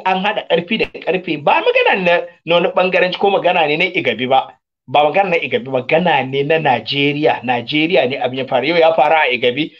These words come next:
Allah ya sauke, gobe ba a san ƙasan da zai fa-, ba a san inda zai faru ba. Yau kana murna ya taɓa wadda ba kai ba,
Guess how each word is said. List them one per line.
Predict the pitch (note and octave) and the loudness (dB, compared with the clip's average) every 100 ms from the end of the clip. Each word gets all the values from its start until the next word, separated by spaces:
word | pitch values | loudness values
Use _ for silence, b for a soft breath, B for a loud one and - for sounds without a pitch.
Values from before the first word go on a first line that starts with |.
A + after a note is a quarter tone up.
| b | b
Allah | - E3 | 0 2
ya | C#3 | 2
sauke, | - - - D3 | 2 0 0 -2
gobe | C#3 C#3 | 0 2
ba | - | 0
a | |
san | - C3 | -2 -8
ƙasan | B2+ E3 B2+ | -8 -6 -8
da | G#2 | -6
zai | A#2 | -10
fa-, | B2 | -8
ba | A2 G#2 | -8 -8
a | |
san | - D3 D#3+ - _ _ _ _ | -4 -4 -4 -14 _ _ _ _
inda | E3 D#3 | -6 -4
zai | C3+ B2 | -2 -4
faru | - F#2+ G2+ | -4 -10 -8
ba. | G2 B B B | -10 B B B
Yau | E3+ F#3 | 2 2
kana | F#3+ F#3+ F3 C#3 | 2 0 0 0
murna | D#3+ F3+ E3 C#3+ | 0 0 2 4
ya | D3+ | 2
taɓa | D#3 G#3+ - A2 - _ | 0 -2 -2 -4 -4 _
wadda | B2+ F3 F3 D3+ | -2 0 2 0
ba | A#2 A2+ | 0 -2
kai | E3 D#3+ | 0 2
ba, | F3+ | 2